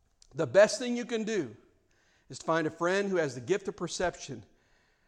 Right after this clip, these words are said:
and, and request their discernment. Say, "Help me to see the blind spots in my life." And God will use it. The next one,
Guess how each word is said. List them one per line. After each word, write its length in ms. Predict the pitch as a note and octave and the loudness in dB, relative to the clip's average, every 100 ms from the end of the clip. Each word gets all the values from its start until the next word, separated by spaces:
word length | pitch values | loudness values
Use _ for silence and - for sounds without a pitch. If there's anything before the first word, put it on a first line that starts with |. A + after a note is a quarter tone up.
| _ _ _ - | _ _ _ -14
and, 220 | C#3+ C3 B2+ | -10 -10 -8
and 240 | C3+ A#2+ | -8 -8
request 460 | A#2+ A2 E3+ E3+ - | -10 -8 -4 -4 -4
their 140 | D#3+ | -4
discernment. 460 | D3 - C#3+ A#2+ A2+ | -4 -6 -6 -6 -8
Say, 160 | C3 | -8
"Help 280 | A2+ C#3 E3 | -6 -4 -4
me 100 | E3 | -6
to 80 | E3 | -6
see 380 | E3 - B2 A#2 - _ _ _ _ _ _ _ _ - | -8 -8 -10 -10 -20 _ _ _ _ _ _ _ _ -14
the 80 | |
blind 360 | B2 C3 C3 A#2+ | -10 -6 -6 -8
spots 340 | - A2 G2 | -6 -6 -6
in 80 | - | -12
my 120 | G#2+ | -12
life." 300 | G2+ E2 D#2 _ _ _ _ _ _ - | -12 -14 -18 _ _ _ _ _ _ -20
And 140 | A2+ | -8
God 180 | A#2+ F#3 | -4 -4
will 80 | D#3 | -6
use 240 | F#3+ F#3 | -10 -12
it. 100 | - _ _ _ - _ _ _ _ _ _ _ _ _ _ - | -16 _ _ _ -20 _ _ _ _ _ _ _ _ _ _ -12
The 100 | C3 | -6
next 320 | C3 D3 - | -2 -2 -2
one, 220 | A3+ A#3 | -4 -6